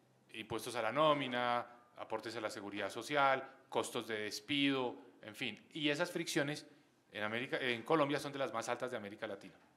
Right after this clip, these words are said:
¿no? Entonces, esa es una de las explicaciones. Termino con lo siguiente. Cuando la tasa de desempleo empieza a subir,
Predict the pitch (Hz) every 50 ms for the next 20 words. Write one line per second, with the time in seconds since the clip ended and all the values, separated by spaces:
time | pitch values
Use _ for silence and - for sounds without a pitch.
0 | _ _ _ _ _ _ - 101 110 135 - - - - - _ _ - 113 110
1 | - 123 123 139 156 151 151 - - - - 131 127 143 131 156 147 147 143 139
2 | 123 110 - 113 - 107 104 107 98 - 110 90 - - - - - - - -
3 | - - - - - - _ _ _ _ _ _ _ _ _ _ _ _ _ _
4 | _ - 185 175 180 196 208 226 220 208 190 170 175 180 180 175 135 - - -
5 | - - - - _ _ - _ _ _ _ _ - - - - _ _ _ _
6 | _ _ _ _ - _ - 170 160 156 151 143 139 143 160 175 226 240 233 202
7 | 180 147 - - 131 139 151 139 156 160 143 123 95 95 98 -